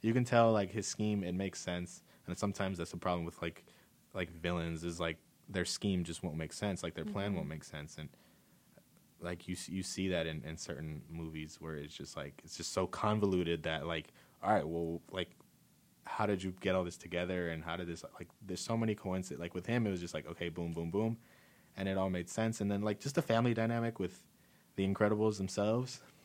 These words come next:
Speaker 2: Mm.
Speaker 1: like, again, like, one of my favorite parts of, of any Pixar movie is just that, like, the whole midlife cri-, crisis that Mister Incredible goes through, and, and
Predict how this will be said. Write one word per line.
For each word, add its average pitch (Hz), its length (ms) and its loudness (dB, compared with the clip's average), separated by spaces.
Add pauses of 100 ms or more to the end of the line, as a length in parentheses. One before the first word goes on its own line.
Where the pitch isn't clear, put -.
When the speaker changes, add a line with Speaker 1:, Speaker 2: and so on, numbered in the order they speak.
(160)
Speaker 2:
Mm. 196 300 -6 (640)
Speaker 1:
like, 85 220 0 (260)
again, 87 400 -2
like, 82 160 -8 (240)
one 92 100 -4
of 92 60 -2
my 90 80 -2
favorite 90 260 -2
parts 78 440 -8 (320)
of, 82 180 -6 (1200)
of 101 120 0
any 120 180 6
Pixar 92 340 0
movie 80 380 -6 (280)
is 87 160 -6
just 87 240 -8
that, 80 140 -2 (220)
like, 85 200 -4 (120)
the - 80 -4
whole 95 160 -2
midlife 85 400 -2
cri-, 80 220 -4 (200)
crisis 82 420 -4
that - 160 -10
Mister 85 280 -8
Incredible 78 340 -8
goes 73 220 -10
through, 76 320 -12
and, 73 140 -12 (920)
and 82 260 -2